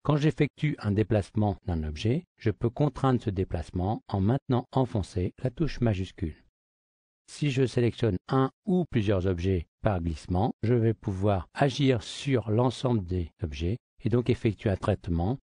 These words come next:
comme par exemple une rotation. Cette rotation pourra être contrainte,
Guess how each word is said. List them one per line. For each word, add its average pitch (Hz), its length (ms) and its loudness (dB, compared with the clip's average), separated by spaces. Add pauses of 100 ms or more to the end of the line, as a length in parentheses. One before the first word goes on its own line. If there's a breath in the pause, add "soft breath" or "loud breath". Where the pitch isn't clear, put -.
comme 117 220 2
par 104 160 2
exemple 104 320 0
une 101 100 2
rotation. 107 600 0
Cette - 260 -6
rotation 120 560 0 (120)
pourra 104 260 2
être - 100 -8
contrainte, 120 640 0